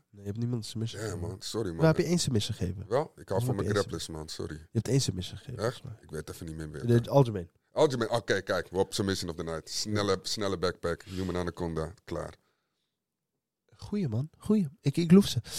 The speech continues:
Speaker 2: Ja?
Speaker 1: Ik loef ze. Maar, ehm, ja, dat was U F C driehonderd. Check het. Discovery Plus. Voor een paar eurotjes kan je gewoon chill kijken. Je hoeft niet, je hoeft niet Elite te streamen. Je hoeft niet
Speaker 2: Hmm.
Speaker 1: Ru-, Russian Brides dot com iedere keer te,
Speaker 2: <laughs>
Speaker 1: te verwijderen. Of,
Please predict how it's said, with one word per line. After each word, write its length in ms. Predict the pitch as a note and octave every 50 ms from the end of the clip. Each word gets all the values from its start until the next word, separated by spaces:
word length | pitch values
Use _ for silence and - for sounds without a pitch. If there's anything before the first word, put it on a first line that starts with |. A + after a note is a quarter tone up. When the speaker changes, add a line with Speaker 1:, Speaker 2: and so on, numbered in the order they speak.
| - A2
Speaker 2:
Ja? 120 | A#2 C#3+ - - - - - _ _
Speaker 1:
Ik 120 | - C#3+
loef 160 | E3 G3+ G#3 F3+
ze. 160 | - B2+ -
Maar, 400 | B2 C#3 D3+ E3+ F#3 F#3 F#3 - - -
ehm, 800 | B2+ D3 D#3+ E3 E3 E3 E3 E3 E3 E3 D#3+ D#3+ D#3+ D#3 D3+
ja, 200 | D3 C#3+ E3 F#3+
dat 100 | F3+ F3
was 120 | E3 E3+ D#3+
U 120 | F3+ F3
F 40 | D#3
C 20 | - F3 D3+
driehonderd. 460 | C#3 C#3+ D3 D3 F3 F#3 F#3 E3+ -
Check 160 | - E3+ E3+
het. 120 | F3 D#3+ D3
Discovery 420 | D3+ - - - E3 D#3 D3+ D#3
Plus. 460 | - - D#3+ D#3 D#3+ D#3 - - - -
Voor 140 | - - C3+
een 60 | C3+
paar 220 | - C#3+ C#3 C#3
eurotjes 520 | - C#3 D3 C3+ C3 C3 - - C#3 C#3 -
kan 120 | - D#3+
je 60 | D3+ D#3+
gewoon 360 | - - E3 E3 D#3+ D#3 - - - - _
chill 260 | - - F3+ E3+ D#3
kijken. 320 | - - G#2 F#2 F2+ - B2
Je 40 | C3
hoeft 100 | C#3+ C3+
niet, 120 | B2+ B2+ C3+
je 60 | D3
hoeft 140 | C#3+ C3 -
niet 100 | - -
Elite 220 | B2+ A#2+ A#2 -
te 60 | A#2+
streamen. 540 | - - - A#2+ A2+ A2+ A2+ A2 A2 G#2+ G#2+
Je 60 | G#2+
hoeft 120 | G#2+ G#2+ A#2+
niet 160 | B2 A2+ E2+
Speaker 2:
Hmm. 260 | D2 - - G#2+ A2
Speaker 1:
Ru-, 100 | - - - - - _ _ _
Russian 300 | A#2 A2+ - - A#2 G#2
Brides 240 | A2+ G#2+ G#2 G2+ G#2+
dot 180 | A2 G#2+ - -
com 220 | - A2+ G#2+ G#2 - -
iedere 200 | A#2+ A2 G2 G#2+
keer 280 | - A2+ G#2 G2+ G2+
te, 140 | - - A2
Speaker 2:
<laughs> 240 | F#2+ - - - -
Speaker 1:
te 140 | - G#2 G2
verwijderen. 640 | - - G2+ - G2+ G2+ G2 G2 F#2+ F#2+ F#2 E2+
Of, 180 | C#2+ F#2 F#2+